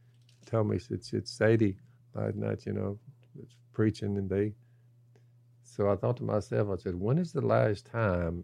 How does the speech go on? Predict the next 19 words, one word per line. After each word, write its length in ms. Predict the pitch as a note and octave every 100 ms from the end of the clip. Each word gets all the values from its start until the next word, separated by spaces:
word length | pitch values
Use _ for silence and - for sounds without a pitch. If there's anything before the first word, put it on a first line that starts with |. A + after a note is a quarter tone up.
| -
in 140 | F2
the 100 | E2
United 520 | F2 G#2 A2+ A#2+ A2 -
States 440 | - G#2+ A2+ -
of 140 | F2+
America 720 | D2+ D2 F#2+ G2+ D#2+ - D#2+ D#2+ - - _ _ -
I 200 | G2 A#2+
ever 200 | B2 F#2
heard 500 | D2+ A2+ G#2 D#2+ D#2+ -
of 140 | E2
a 100 | D2+ - -
female 680 | C3 B2+ E2 D2+ C#2+ E2+ - - _ - _ _ _ _ - _ - - _ - - F#2
getting 360 | G2+ B2+ B2+
up 260 | A2+ D#2+ - - _ - _ -
in 80 | F2+
front 260 | D#2+ - A2
of 80 | A#2+
an 100 | A2+
audience 680 | A2+ A2 F#2 D2+ - -